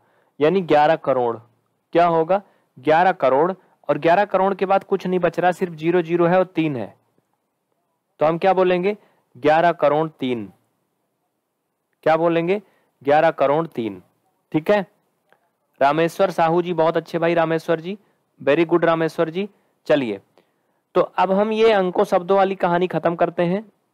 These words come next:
<clears throat> मन्नू तिवारी जी, आप भी आ गई, बहुत ही खुशी की बात है कि आप जुड़ गए। आप लोग, जो भी लोग एक्टिव थे, वो लोग जुड़ गए, ठीक है।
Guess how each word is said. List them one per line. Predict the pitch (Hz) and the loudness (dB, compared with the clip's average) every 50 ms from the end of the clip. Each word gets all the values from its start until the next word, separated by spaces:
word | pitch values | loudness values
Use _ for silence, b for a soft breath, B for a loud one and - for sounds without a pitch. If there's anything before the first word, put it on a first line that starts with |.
| - - | -8 -2
<clears throat> | 156 151 143 139 139 | 0 2 2 2 2
मन्नू | 143 151 160 170 190 190 | 2 0 0 0 0 0
तिवारी | 180 185 185 180 180 190 | 2 4 4 4 2 0
जी, | 185 190 | 0 2
आप | 185 170 165 | 2 2 2
भी | 160 165 180 | 2 2 2
आ | 175 170 160 | 4 2 2
गई, | 151 175 175 | 2 0 0
बहुत | 165 156 156 165 165 | 0 0 0 0 0
ही | 175 | -4
खुशी | - - 156 143 160 165 165 151 151 _ _ _ _ _ _ _ _ _ _ _ - | -4 -4 -6 -4 -2 -2 -2 -4 -6 _ _ _ _ _ _ _ _ _ _ _ -10
की | 147 | -4
बात | 143 156 156 160 160 165 | -2 0 0 0 0 -2
है | 160 160 | -4 -4
कि | 147 156 | 0 2
आप | 151 147 147 | 2 2 2
जुड़ | 143 143 143 143 143 | 0 -2 -4 -2 0
गए। | 139 147 170 185 _ _ _ _ _ _ _ _ - | 0 0 0 -2 _ _ _ _ _ _ _ _ -4
आप | 143 139 139 147 | -4 -2 -2 0
लोग, | 147 160 160 156 | 0 -2 -2 -2
जो | 143 143 143 | -2 -4 -2
भी | 143 143 160 | -2 -2 0
लोग | 165 156 156 147 - | 2 2 0 2 0
एक्टिव | 120 127 - - - 156 147 - - | -2 -4 -4 -2 -6 -6 -4 -2 -2
थे, | 160 | 0
वो | 156 147 | 0 2
लोग | 147 151 151 139 | 2 0 0 2
जुड़ | 139 139 143 143 | 0 0 0 2
गए, | 147 156 156 | 0 0 -2
ठीक | - - 127 - 151 | -2 -6 -8 -4 -4
है। | 165 | -4